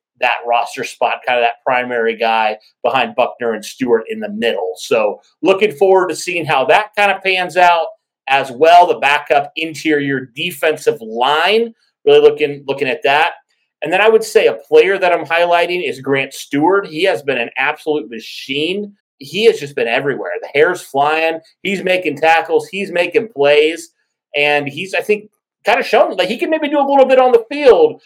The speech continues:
more than just a special teams guy. And obviously with Shaquille Leonard dealing with that concussion, you know, it makes you think, like, a guy like Grant Stewart could easily become a very valuable piece on this defense.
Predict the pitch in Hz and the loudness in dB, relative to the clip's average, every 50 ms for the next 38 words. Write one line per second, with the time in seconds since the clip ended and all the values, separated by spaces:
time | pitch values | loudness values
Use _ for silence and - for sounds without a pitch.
0 | _ _ - 165 180 202 208 - 196 175 156 143 - 123 - 156 147 - - - | _ _ -2 2 6 6 6 6 4 -4 -4 -4 -4 -4 -2 -4 -6 -4 -2 0
1 | 226 233 226 - 185 - - 170 143 135 123 120 120 123 117 117 117 113 113 113 | 0 0 0 -2 -6 -6 -4 -6 -6 -6 -6 -4 0 2 2 4 2 2 0 -4
2 | - _ _ _ _ _ _ _ - 143 135 135 139 135 135 - 151 165 160 165 | -8 _ _ _ _ _ _ _ -6 -4 -4 -4 -4 -6 -2 2 2 2 2 0
3 | - - 160 156 156 151 - 139 127 - 165 156 143 143 135 139 147 151 147 147 | -4 -2 0 0 0 -2 -4 -12 -6 0 2 4 4 4 2 2 2 2 2 0
4 | 143 135 143 143 143 143 139 139 139 135 - - 127 117 - - 123 113 107 - | 2 2 2 2 2 0 0 -2 -2 -2 -2 -4 -4 -4 -4 -6 -12 -12 -8 -2
5 | 139 147 151 151 - 185 175 185 190 190 190 _ _ _ _ _ _ - 127 127 | -2 -2 -2 -2 -2 -4 -4 -4 -4 -8 -14 _ _ _ _ _ _ -4 -2 0
6 | 135 135 143 143 151 156 156 170 185 185 185 - 156 147 - 202 214 208 214 165 | 0 0 0 2 0 0 2 0 -2 -2 -2 -6 -6 -4 -2 -2 -2 0 0 -2
7 | 131 139 131 139 151 175 196 185 185 143 156 185 180 180 - - - 208 220 202 | -4 -2 0 2 2 2 2 0 -2 -4 -6 -6 -6 -8 -8 -8 -4 0 0 0
8 | 160 135 - 143 143 143 - - 190 220 220 196 202 175 165 160 160 156 147 156 | 0 0 -4 -6 -6 -6 -6 -6 -6 -4 -4 -4 -4 -4 -4 -4 -4 -4 -2 0
9 | 160 151 151 156 151 _ _ - - 147 135 147 180 190 202 180 143 123 123 120 | 0 0 0 -4 -6 _ _ -10 -6 -4 -2 0 0 0 0 -2 -4 -8 -6 -2
10 | 156 160 165 196 202 180 170 160 139 151 139 - - 160 180 160 135 117 113 - | 0 2 2 2 0 -2 -2 2 2 2 2 0 -4 -10 -8 -8 -8 -10 -10 -14
11 | - - _ _ _ _ _ - 143 151 151 151 151 151 143 143 143 131 120 135 | -20 -20 _ _ _ _ _ 2 2 4 4 4 2 2 0 0 -4 -10 -8 -8
12 | 156 175 160 - - 127 120 117 117 117 - - - - | -8 -8 -6 -4 -4 -2 -2 -2 -4 -6 -12 -16 -18 -18